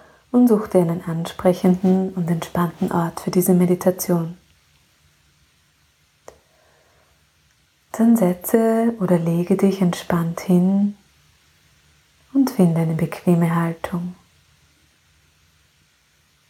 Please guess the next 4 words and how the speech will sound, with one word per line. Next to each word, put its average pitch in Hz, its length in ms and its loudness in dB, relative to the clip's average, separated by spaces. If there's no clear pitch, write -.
Richte 190 300 0
deine 170 320 -2
Wirbelsäule 185 640 2
gerade 185 880 -2